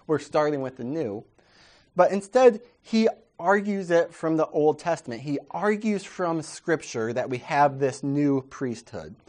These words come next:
You know, he didn't have to. He could have been like, "Oh, you want a chapter and a verse that we have a new priesthood? Why don't you read Hebrews chapter seven that I'm writing?" But no, he goes back to Genesis.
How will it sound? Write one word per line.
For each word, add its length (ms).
You 100
know, 100
he 120
didn't 200
have 260
to. 120
He 140
could 100
have 80
been 140
like, 200
"Oh, 140
you 140
want 180
a 40
chapter 360
and 120
a 40
verse 360
that 120
we 80
have 160
a 40
new 120
priesthood? 480
Why 180
don't 80
you 80
read 220
Hebrews 460
chapter 360
seven 440
that 140
I'm 200
writing?" 640
But 100
no, 200
he 240
goes 240
back 240
to 80
Genesis. 640